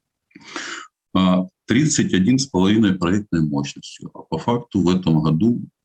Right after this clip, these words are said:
государственные шахты добудут чуть больше трёх миллионов тонн.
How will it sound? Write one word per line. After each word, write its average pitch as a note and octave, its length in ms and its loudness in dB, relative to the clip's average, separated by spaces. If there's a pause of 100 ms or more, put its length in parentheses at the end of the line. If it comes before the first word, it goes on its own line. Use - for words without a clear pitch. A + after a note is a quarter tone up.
(260)
государственные F#2 800 0
шахты G2+ 340 -6
добудут F#2 500 0
чуть F2 260 -6
больше F2+ 420 -2
трёх D#2 340 -4
миллионов D#2 560 0
тонн. - 160 -16